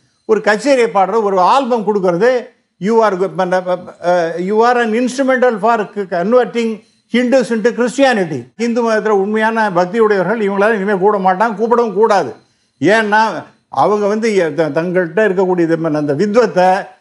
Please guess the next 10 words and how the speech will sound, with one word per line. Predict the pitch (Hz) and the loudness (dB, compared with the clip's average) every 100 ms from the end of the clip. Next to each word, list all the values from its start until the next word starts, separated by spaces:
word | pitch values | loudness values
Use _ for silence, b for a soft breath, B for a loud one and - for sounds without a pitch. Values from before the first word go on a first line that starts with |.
| _ _ | _ _
தப்பான | - 220 240 233 | -2 2 0 2
முறையில | 226 208 202 190 | -2 -2 0 0
பயன்படுத்தி | 175 180 170 170 151 185 196 175 _ _ _ - | -2 -2 -2 -2 0 -2 -2 -8 _ _ _ -4
கிறிஸ்டியானிட்டி | 202 190 247 233 208 202 208 196 | -2 2 0 2 0 -2 -2 -2
கன்வர்ஷனுக்கு | 185 208 233 220 208 175 220 | 0 0 0 0 -4 0 -2
நீங்க | 196 190 180 | 0 -2 -2
போகிறீர்கள், | 147 185 196 165 175 175 143 | 0 0 2 0 -2 -4 -4
போ-, | 185 165 | -4 0
போகின்றீர்கள் | 190 190 180 175 156 | 0 0 -2 -2 -2
என்றால் | 147 151 165 170 170 | -2 0 2 0 -2